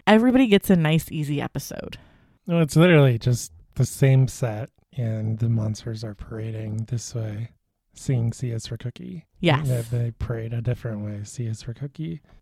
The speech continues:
Speaker 2: It makes zero sense.
Speaker 1: I mean,
Speaker 2: And I'm sorry, Big Bird, but just think of some, think of a different song to sing. You have a million songs. You got this. 'Cause the whole point of the episode was that, you know,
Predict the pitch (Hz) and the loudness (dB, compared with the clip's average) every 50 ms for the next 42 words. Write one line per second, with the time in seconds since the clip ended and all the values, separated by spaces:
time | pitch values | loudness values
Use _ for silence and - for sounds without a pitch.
0 | _ _ - 135 143 160 151 139 123 117 120 127 127 120 117 113 113 - - - | _ _ 0 2 2 2 2 0 0 2 2 2 4 2 0 -2 -4 -6 -8 -10
1 | 135 - - - - - - - - _ _ _ _ _ _ - 190 185 180 180 | -10 -10 -10 -12 -12 -12 -14 -16 -18 _ _ _ _ _ _ 0 0 2 2 2
2 | 180 175 175 175 175 175 175 175 175 175 175 160 - - - - _ _ _ - | 2 0 0 0 0 0 0 -2 -2 -2 -2 -4 -6 -10 -20 -20 _ _ _ -8
3 | 147 131 123 117 113 - - 147 147 160 180 180 156 156 160 151 143 - 151 147 | -6 -6 -6 -6 -8 -4 0 2 4 6 6 6 6 4 2 2 2 2 2 4
4 | 147 147 143 135 - - 131 120 120 117 120 - - _ _ _ - - - - | 4 4 2 0 -2 0 0 0 0 -2 -4 -6 -10 _ _ _ -16 -14 -12 -10
5 | - - - - 160 165 165 175 156 - - 160 147 143 - _ _ _ _ - | -12 -4 2 4 6 6 6 4 0 0 2 2 2 2 0 _ _ _ _ 0
6 | 165 170 180 220 214 202 151 143 139 - - 123 113 107 - - - 135 151 165 | 0 2 2 2 0 2 2 2 2 2 0 -2 -2 -4 -6 -8 -6 -6 -6 -8
7 | 180 180 196 170 151 _ _ - 156 135 - - 233 247 220 214 196 190 - _ | -10 -14 -16 -18 -20 _ _ -12 -12 -10 -10 -12 -12 -12 -12 -14 -14 -16 -18 _
8 | _ _ _ - 131 135 147 151 147 147 139 135 127 127 131 131 135 135 127 123 | _ _ _ 0 2 2 2 4 4 4 2 2 2 2 2 2 2 2 0 -2
9 | 113 107 104 - - - - - - - - 165 143 - - - - _ _ _ | -6 -8 -10 -12 -14 -16 -16 -16 -16 -16 -16 -18 -18 -18 -20 -20 -20 _ _ _
10 | _ - _ - 139 135 123 131 110 113 _ - 101 - - - - - _ _ | _ -12 _ 0 0 2 2 0 -4 -6 _ -16 -16 -16 -18 -20 -20 -20 _ _
11 | _ _ _ _ _ - - 170 165 151 170 156 170 196 185 170 - - 185 170 | _ _ _ _ _ 0 4 6 8 10 10 12 12 12 10 8 6 6 6 6
12 | 156 147 135 135 135 151 - 147 123 - - 123 110 110 113 113 117 113 117 117 | 6 6 4 2 2 2 0 0 -2 -2 -4 -4 -4 -4 -4 -4 -4 -2 -2 -2
13 | 113 113 - - 120 113 107 110 110 120 170 - _ _ _ _ _ _ _ - | -2 -4 -4 -4 -4 -4 -4 -4 -6 -6 -8 -12 _ _ _ _ _ _ _ 0
14 | 143 131 127 113 107 113 127 | 2 2 2 0 -2 -6 -10